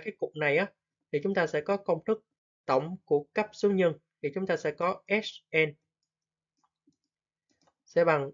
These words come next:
U không. Và chúng ta có W mũ N trừ cho một chia cho W trừ một.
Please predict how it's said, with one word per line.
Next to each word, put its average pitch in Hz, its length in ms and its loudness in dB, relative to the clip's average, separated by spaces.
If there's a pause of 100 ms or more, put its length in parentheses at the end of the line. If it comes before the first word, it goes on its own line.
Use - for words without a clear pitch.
(160)
U 160 260 0
không. 151 260 -4 (920)
Và 143 180 2
chúng 190 100 -2
ta 175 120 6
có 190 140 4
W 147 380 6 (640)
mũ 143 360 0 (180)
N 156 100 -4 (680)
trừ 143 320 0
cho 156 160 -2
một 139 300 -4 (1120)
chia 160 400 -4
cho 156 400 0 (1700)
W 139 380 4 (200)
trừ 143 180 -2
một. 127 300 -4